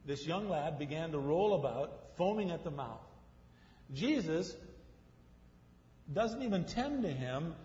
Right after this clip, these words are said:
looks at his dad and says, "How long has this been happening to him?" And his father said, "From childbirth." It says,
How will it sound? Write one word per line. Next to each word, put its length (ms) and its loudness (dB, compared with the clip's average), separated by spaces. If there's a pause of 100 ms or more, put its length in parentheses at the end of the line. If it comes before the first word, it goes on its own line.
(240)
looks 360 2
at 180 4
his 160 0
dad 600 2
and 140 -4
says, 320 -2
"How 260 0
long 540 0 (220)
has 180 0
this 180 -4
been 200 -4
happening 560 -6
to 140 -8
him?" 240 -8 (1600)
And 120 -10
his 140 -8
father 340 -2
said, 280 -2
"From 180 -8
childbirth." 540 -6 (2000)
It 100 -6
says, 360 -2